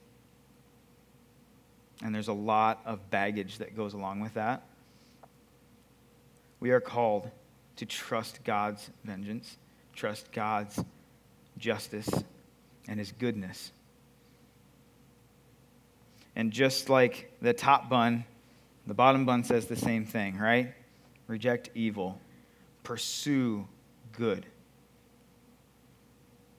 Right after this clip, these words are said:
So to abhor, abhor evil, as it says in verse nine,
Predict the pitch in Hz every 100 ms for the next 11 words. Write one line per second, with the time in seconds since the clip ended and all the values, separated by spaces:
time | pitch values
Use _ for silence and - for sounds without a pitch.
0 | - - - - - - - - - 101
1 | 123 110 - - 143 - - 113 - 160
2 | 165 135 120 117 110 107 101 127 113 113
3 | 110 113 107 120 113 107